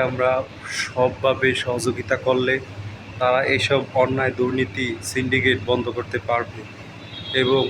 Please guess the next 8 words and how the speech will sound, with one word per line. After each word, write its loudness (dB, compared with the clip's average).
বাংলাদেশের 2
মানুষ 0
স্বস্তির -2
নিঃশ্বাস -4
ফেলতে -8
পারবে। -6
ইনশাআল্লাহ 2
সবাই 2